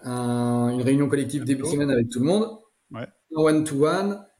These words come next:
Speaker 1: un weekly fin de semaine.
Speaker 2: Ah
Speaker 1: Non
Speaker 2: oui,
Speaker 1: pas
Speaker 2: tu
Speaker 1: pour les faire chier, mais
Speaker 2: fais
Speaker 1: juste
Speaker 2: un
Speaker 1: pour,
Speaker 2: débrief.
Speaker 1: euh, je fais un débrief, tous ensemble et tout, moment un peu convivial, et cetera. Et le, le, le but, euh, encore une fois, euh, moi, le but de toute cette démarche, c'est pas de les contrôler, c'est de les mettre dans les meilleures dispositions possibles. Donc,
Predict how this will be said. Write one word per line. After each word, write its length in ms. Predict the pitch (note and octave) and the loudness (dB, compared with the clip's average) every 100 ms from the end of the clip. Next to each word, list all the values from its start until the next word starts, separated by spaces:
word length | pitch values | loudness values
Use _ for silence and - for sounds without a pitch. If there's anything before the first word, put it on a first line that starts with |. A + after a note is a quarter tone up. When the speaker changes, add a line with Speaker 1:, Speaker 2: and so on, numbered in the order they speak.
| _ _ _ | _ _ _
Speaker 1:
un 440 | D#3 D3+ D3+ D3+ D3 | 0 2 4 4 2
weekly 320 | D3+ D3+ E3+ | 2 0 -2
fin 140 | D#3+ | -2
de 60 | D3+ | -2
semaine. 440 | E3 C#3+ A2 - - _ _ _ - | 0 0 -2 -4 -14 _ _ _ -2
Speaker 2:
Ah 60 | D3+ | 0
Speaker 1:
Non 60 | |
Speaker 2:
oui, 60 | E3+ | 2
Speaker 1:
pas 100 | F#3+ | 0
Speaker 2:
tu 60 | E3 | 0
Speaker 1:
pour 100 | D3+ | -2
les 80 | - | -2
faire 120 | - | -4
chier, 380 | - A3 A3+ - _ _ _ _ - - _ | 0 0 -2 -16 _ _ _ _ -20 -20 _
mais 120 | B2+ | 0
Speaker 2:
fais 60 | C3+ | 2
Speaker 1:
juste 240 | C3 G3 | 2 0
Speaker 2:
un 40 | C3 | 0
Speaker 1:
pour, 100 | C#3 | -2
Speaker 2:
débrief. 280 | C#3+ D3 D#3 | -2 0 2
Speaker 1:
euh, 280 | C#3+ C3+ B2+ - - _ - | 4 4 2 -4 -18 _ -14
je 120 | A2 | -4
fais 80 | C#3+ | -2
un 80 | C3 | 0
débrief, 480 | A#2 C3 F#3 E3 - - _ _ | 0 0 0 -2 -8 -16 _ _
tous 200 | D#3 D3+ | -4 -2
ensemble 440 | A#2 D3 D#3 D#3+ | -2 -2 0 0
et 60 | B2+ | 0
tout, 180 | D3 E3 | 0 0
moment 320 | D3+ C3 B2+ | 2 2 2
un 60 | A#2+ | 0
peu 120 | C3+ | -2
convivial, 380 | B2+ A2+ C#3 C3 | 0 0 0 -2
et 40 | |
cetera. 360 | - D#3+ F3 D3 | -4 -6 -4 -2
Et 80 | |
le, 160 | C3+ C#3 | 2 4
le, 180 | C#3 C3+ | 2 0
le 160 | C#3+ | -2
but, 280 | C#3 F#3+ F3+ | -2 -2 0
euh, 180 | C#3 B2 - - | 0 0 -6 -12
encore 200 | A2+ A#2+ D3 | -6 0 0
une 80 | |
fois, 400 | - F3+ C#3 - - _ _ _ _ | 2 0 0 -8 -20 _ _ _ _
euh, 520 | A#2+ A2 A2 A2 A2+ A2+ | -4 -2 0 0 0 0
moi, 180 | C3+ D#3 | 2 4
le 100 | C3+ | 2
but 200 | D#3 D#3+ | 0 -2
de 120 | D3 | -2
toute 220 | - F#3 | -2 -4
cette 160 | F3+ C#3+ | -2 0
démarche, 280 | D3 D#3+ D#3 | 0 0 -2
c'est 100 | B2 | -2
pas 100 | C3 | 0
de 60 | |
les 80 | C3 | 0
contrôler, 340 | C3 A#2 D#3+ E3 | -2 -2 0 0
c'est 160 | C#3+ | -2
de 60 | C3 | 0
les 80 | C#3 | 2
mettre 180 | D#3+ | 2
dans 60 | D3+ | 2
les 80 | C3+ | 2
meilleures 200 | D3 D3 | 2 0
dispositions 420 | B2+ D3 C3+ D3 | -4 -4 -4 -2
possibles. 280 | C#3 D#3+ C#3 | -2 -2 -2
Donc, 180 | A#2+ | -4